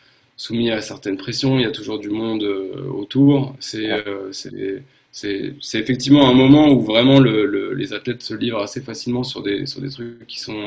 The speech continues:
Speaker 1: euh, qui sont assez, euh, personnels. Après, c'est, c'est, il y a des trucs qui font partie du secret médical de toute façon. C'est-à-dire que même quand t'es kiné et que tu soignes juste une contracture,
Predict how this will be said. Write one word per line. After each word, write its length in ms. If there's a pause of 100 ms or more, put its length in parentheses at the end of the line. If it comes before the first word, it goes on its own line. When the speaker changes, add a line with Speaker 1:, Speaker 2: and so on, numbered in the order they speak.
Speaker 1:
euh, 100 (360)
qui 120
sont 180
assez, 400
euh, 160
personnels. 540
Après, 300
c'est, 340 (540)
c'est, 600 (560)
il 60
y 40
a 40
des 120
trucs 260
qui 140
font 180
partie 340
du 560
secret 340
médical 500
de 80
toute 200
façon. 320
C'est-à-dire 280
que 80
même 180
quand 100
t'es 140
kiné 280
et 80
que 80
tu 140
soignes 220
juste 220
une 100
contracture, 560